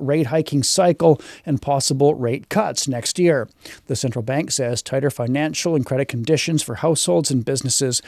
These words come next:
are likely to weigh on economic activity, hiring, and inflation, adding that the extent of these effects remains uncertain. According to the newly released summary of economic projections, seventeen out of the nineteen Fed officials project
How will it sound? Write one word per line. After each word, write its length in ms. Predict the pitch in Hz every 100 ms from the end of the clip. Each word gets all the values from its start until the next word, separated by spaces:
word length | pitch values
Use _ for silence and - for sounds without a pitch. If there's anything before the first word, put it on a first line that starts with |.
| - - -
are 100 | 123
likely 380 | 131 170 208
to 140 | 202 220
weigh 240 | 165 156
on 160 | 160 160
economic 500 | 160 160 185 139 131
activity, 560 | 117 - 175 175 170 170
hiring, 480 | - 156 143 151
and 80 | 156
inflation, 680 | 143 127 165 160 - 123 113 - - - -
adding 300 | 123 139 139
that 240 | 131 -
the 100 | 139
extent 440 | 131 - 180 180
of 80 | 165
these 160 | 135 120
effects 440 | 104 117 117 -
remains 440 | - 127 113 113 -
uncertain. 640 | 127 123 131 - - 123 _ _ 139
According 360 | - 147 151
to 80 | 151
the 100 | 131
newly 380 | 127 170 160 156
released 360 | 143 143 131
summary 380 | - 131 131 143
of 140 | 135 151
economic 400 | 131 123 135 -
projections, 720 | 113 151 139 - 117 107 - - -
seventeen 800 | - - 202 208 226 - 156 151
out 180 | 156 139
of 120 | 123
the 60 | 127
nineteen 460 | 143 208 190 202
Fed 220 | 175 143 156
officials 500 | - 117 151 139 -
project 540 | 165 - 110 110 -